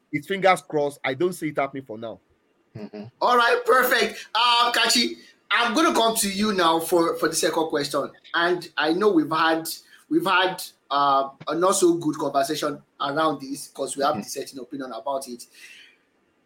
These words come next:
Speaker 3: Steve Nash and the C E O or whatever it is, K D wants them gone for whatever it is for him to be able to stay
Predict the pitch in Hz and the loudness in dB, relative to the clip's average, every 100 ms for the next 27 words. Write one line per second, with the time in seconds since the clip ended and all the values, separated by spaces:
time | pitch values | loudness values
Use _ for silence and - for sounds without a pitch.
0 | _ _ - - 220 180 190 226 - - | _ _ -16 -6 -2 0 2 2 2 0
1 | - - _ _ 160 165 165 160 151 170 | -4 -10 _ _ 0 2 2 -2 -6 -2
2 | 170 170 214 220 196 180 160 175 175 165 | -2 -2 0 4 6 6 6 6 4 4
3 | 151 143 147 160 160 - - _ _ _ | 2 2 0 -2 -4 -10 -14 _ _ _
4 | - 240 220 202 196 185 175 156 165 120 | 0 2 4 4 4 4 2 2 0 0
5 | - _ _ _ _ _ - 165 180 202 | -8 _ _ _ _ _ -4 2 4 4
6 | 208 190 175 165 175 - 175 214 214 143 | 4 6 4 4 2 2 2 2 0 2
7 | 165 175 - - 156 143 | 2 2 -6 -2 -2 -2